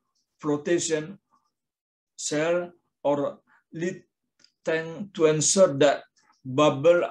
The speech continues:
are dispersed evenly throughout the flotation cell or leak tank. In aerobic cultivation process, the purpose of the spranger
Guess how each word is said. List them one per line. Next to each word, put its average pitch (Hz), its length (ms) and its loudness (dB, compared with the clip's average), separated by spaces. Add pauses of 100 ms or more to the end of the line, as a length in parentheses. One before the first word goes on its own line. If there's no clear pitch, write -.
are 135 240 -2
dispersed 143 880 -6
evenly 151 540 -2
throughout 151 640 -4
the 139 300 0 (280)
flotation 143 600 -4
cell 151 280 -4
or 139 240 -2
leak 135 300 -8 (240)
tank. 139 340 -6 (1080)
In 151 500 0 (880)
aerobic 165 640 2 (340)
cultivation 147 840 -6
process, 165 680 2 (300)
the 143 160 0
purpose 156 500 -2
of - 280 -4
the 147 300 0
spranger 127 920 -6